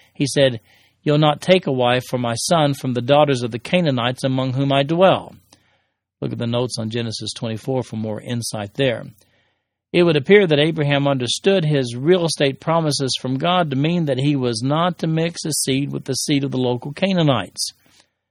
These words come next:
Now, Esau, he's married these local Canaanite women. It's difficult to know what Isaac and Rebekah are thinking at this point in time about the seed promise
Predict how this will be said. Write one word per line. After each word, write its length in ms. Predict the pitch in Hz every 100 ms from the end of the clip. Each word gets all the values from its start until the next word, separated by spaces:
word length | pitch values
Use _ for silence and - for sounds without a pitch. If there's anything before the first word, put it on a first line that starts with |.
| _
Now, 580 | 127 151 196 185 175 175 139
Esau, 680 | 160 202 - 131 117 135 170 _ _ _ _ _ _ _
he's 240 | 170 202
married 460 | 175 135 135 151 143
these 400 | 139 143 151 131
local 400 | 127 139 147 165
Canaanite 540 | 156 190 196 156 123 -
women. 340 | 110 85 - _ _ _ _ _ _ _ _ _ _ _ _
It's 160 | 160 -
difficult 440 | 247 208 202 185
to 60 | 151
know 180 | 165
what 200 | 160 139
Isaac 380 | 135 143 131 123
and 80 | 120
Rebekah 380 | 117 120 127 117
are 80 | 107
thinking 480 | - 139 - 113
at 120 | 104 107
this 140 | 113
point 280 | - 123 113
in 60 |
time 260 | 98 120 113
about 240 | 110 110
the 80 | -
seed 380 | - - 131 120
promise 420 | - 107 104 113